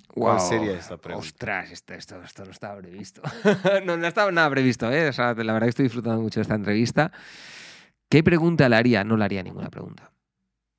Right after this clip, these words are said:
Speaker 2: Ninguna.
Speaker 1: ¿O qué le pedirías?
Speaker 2: Eh, me parecería, me parecería mal pedirle cosas. Las cosas que él hace están bien hechas siempre.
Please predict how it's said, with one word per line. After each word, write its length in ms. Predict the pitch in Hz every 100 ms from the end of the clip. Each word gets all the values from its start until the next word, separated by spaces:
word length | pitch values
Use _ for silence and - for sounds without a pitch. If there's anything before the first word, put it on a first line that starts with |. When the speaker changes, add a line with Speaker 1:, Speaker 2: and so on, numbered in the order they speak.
| -
Speaker 2:
Ninguna. 320 | 117 95 - -
Speaker 1:
¿O 100 | -
qué 140 | - 131
le 120 | 123
pedirías? 580 | 120 113 104 90 80 - - - - - _ _
Speaker 2:
Eh, 100 | - - -
me 460 | 60 60 60 104
parecería, 1000 | 101 98 95 101 107 110 104 101 95 101 - - -
me 100 | 117
parecería 440 | 147 - 107 107
mal 180 | 95 95
pedirle 340 | 101 104 -
cosas. 500 | - 110 - 107 - _
Las 140 | 202 98
cosas 260 | 113 104
que 120 | - 101
él 80 |
hace 220 | 98 95 110
están 280 | - 87
bien 120 | 92 92
hechas 200 | - -
siempre. 400 | - - - 113